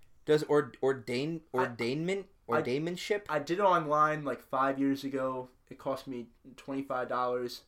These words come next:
Speaker 1: W-, w-, wasn't it, like, a drunk move, or you just did it?
Speaker 2: Well, well, that was before I was drunk, so.
Speaker 1: I thought it was, like, oh, I could have sworn it was,
Speaker 2: No,
Speaker 1: like,
Speaker 2: it
Speaker 1: a
Speaker 2: happened in high school. I
Speaker 1: Oh,
Speaker 2: was
Speaker 1: it
Speaker 2: just
Speaker 1: did happen in high school, not college.
Speaker 2: Yeah,
Speaker 1: You're right.
Speaker 2: yeah, yeah, it happened in high school.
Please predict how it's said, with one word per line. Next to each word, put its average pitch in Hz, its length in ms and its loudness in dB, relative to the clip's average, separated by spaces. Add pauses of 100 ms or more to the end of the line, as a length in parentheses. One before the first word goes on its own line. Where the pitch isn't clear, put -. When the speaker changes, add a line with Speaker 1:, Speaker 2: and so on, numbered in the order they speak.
(120)
Speaker 1:
W-, 147 220 -2
w-, 139 320 -2
wasn't 180 220 -2
it, 175 60 -2
like, 131 140 0
a 120 80 2
drunk 110 400 -6
move, 160 300 -4
or 123 40 -4
you 113 60 -6
just 107 200 -10
did 110 140 -2
it? - 140 -6 (360)
Speaker 2:
Well, - 320 -16
well, 139 100 -6
that 165 240 -6
was 139 140 -6
before 123 320 -2
I 104 100 -2
was 85 120 -10
drunk, - 360 -12
so. - 340 -12
Speaker 1:
I 113 100 0
thought 208 140 0
it 208 60 -2
was, 131 140 -4
like, 123 120 -4
oh, 123 240 0
I 113 100 -4
could - 160 -6
have 175 100 -2
sworn 123 360 -2
it - 80 -2
was, - 200 -2
Speaker 2:
No, 143 140 -2
Speaker 1:
like, - 80 0
Speaker 2:
it 185 40 -2
Speaker 1:
a - 40 -2
Speaker 2:
happened 185 180 -4
in 123 60 -8
high 123 180 -8
school. 95 360 -12
I 104 40 -6
Speaker 1:
Oh, 120 80 0
Speaker 2:
was 139 80 -4
Speaker 1:
it 135 80 -8
Speaker 2:
just 113 100 -10
Speaker 1:
did 117 280 -2
happen 104 180 -8
in 95 80 -10
high 92 160 -12
school, - 180 -16
not 101 240 -12
college. 120 240 -8
Speaker 2:
Yeah, 113 280 -6
Speaker 1:
You're 95 100 -12
right. 107 200 -12
Speaker 2:
yeah, 110 320 -8
yeah, 107 120 -10
it 107 40 -10
happened 120 280 -12
in - 20 -16
high 113 140 -12
school. 98 260 -16